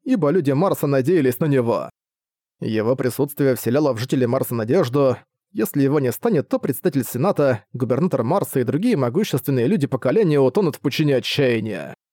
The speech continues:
Всё-таки именно он, будучи президентом, стоял у истоков Ира Духовного Истока, а потом помогал своему преемнику Дуань Мицуи двигать Федерацию вперёд.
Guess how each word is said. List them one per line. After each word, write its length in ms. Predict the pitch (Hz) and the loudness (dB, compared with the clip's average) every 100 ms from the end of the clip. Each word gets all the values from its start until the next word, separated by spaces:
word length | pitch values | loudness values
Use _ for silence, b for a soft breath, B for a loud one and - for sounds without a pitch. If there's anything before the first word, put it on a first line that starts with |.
| _ _ _ _ _ | _ _ _ _ _
Всё-таки 360 | - 131 123 127 | -6 -4 -2 -2
именно 360 | 156 139 135 | 0 0 0
он, 360 | - 185 131 98 | 0 0 0 -4
будучи 380 | 131 135 135 127 | -4 -2 0 -2
президентом, 840 | - 107 110 180 156 156 147 123 _ _ - | -4 -6 -2 0 0 0 0 -2 _ _ -18
стоял 380 | - 131 233 | -4 0 2
у 80 | 147 | 2
истоков 440 | 127 - 277 - 208 | -2 -4 -2 0 0
Ира 120 | 147 | 0
Духовного 500 | 127 165 139 131 120 | 0 0 0 2 0
Истока, 560 | - 113 - 139 113 _ _ _ _ - | 0 -2 0 0 -2 _ _ _ _ -6
а 140 | 117 | -4
потом 300 | 127 139 240 | -2 -2 0
помогал 360 | 156 143 190 165 | 0 0 2 0
своему 300 | - 143 143 | 0 0 0
преемнику 500 | 175 175 190 143 131 | 2 2 2 0 0
Дуань 220 | 139 147 | 0 2
Мицуи 400 | 123 - - 190 | 0 -2 0 0
двигать 360 | 127 170 156 139 | 2 0 0 0
Федерацию 500 | 139 139 135 135 120 | 0 2 0 -2 -2
вперёд. 420 | 147 127 113 | 0 0 0